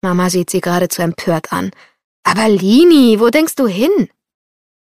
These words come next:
Dabei stopft sie sich nebenbei das Seidentuch in die linke Faust, bis es verschwunden ist,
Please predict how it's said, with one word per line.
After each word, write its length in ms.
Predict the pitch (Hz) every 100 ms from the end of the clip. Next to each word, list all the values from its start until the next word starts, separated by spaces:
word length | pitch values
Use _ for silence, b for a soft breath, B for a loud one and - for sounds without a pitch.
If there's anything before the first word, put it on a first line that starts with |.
| _ _ _
Dabei 280 | - 214 226
stopft 440 | 220 - 208 - -
sie 80 |
sich 220 | 208 214 202
nebenbei 440 | 202 196 190 196
das 200 | 202 185
Seidentuch 480 | 190 190 208 202 190
in 100 | 190
die 80 | 190
linke 300 | 196 196 175
Faust, 420 | - 180 214 - -
bis 160 | 196 180
es 100 | 180
verschwunden 540 | 196 - 180 170 -
ist, 260 | 98 -